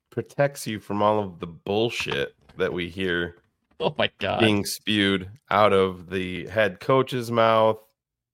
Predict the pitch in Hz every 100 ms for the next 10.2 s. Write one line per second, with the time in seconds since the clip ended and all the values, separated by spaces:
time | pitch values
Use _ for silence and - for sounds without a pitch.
0 | _ _ _ _ _ 113 117 117 107 90
1 | 101 98 85 - _ _ _ - 87 -
2 | - 95 90 80 95 87 - 87 87 92
3 | 73 90 101 98 90 90 92 85 80 _
4 | - 90 90 90 90 85 80 - 82 76
5 | _ _ _ _ _ _ _ _ _ _
6 | 95 101 98 92 98 - 90 92 - 104
7 | 92 - 92 90 90 92 60 90 90 90
8 | _ _ _ _ _ - 90 98 85 92
9 | 95 92 - - - 92 90 87 90 85
10 | 85